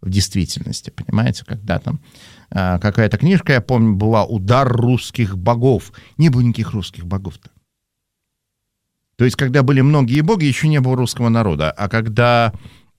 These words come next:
э, русский народ уже существует как некая опознаваемая общность, уже нет многих богов. Уже, э, русские люди поклоняются Господу нашему Иисусу Христу.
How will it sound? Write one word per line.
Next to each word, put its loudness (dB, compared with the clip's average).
э, -2
русский -2
народ 0
уже 2
существует -4
как -2
некая -2
опознаваемая 2
общность, -4
уже 0
нет 0
многих 0
богов. -4
Уже, -2
э, -2
русские 0
люди -2
поклоняются 0
Господу -4
нашему -4
Иисусу -12
Христу. -16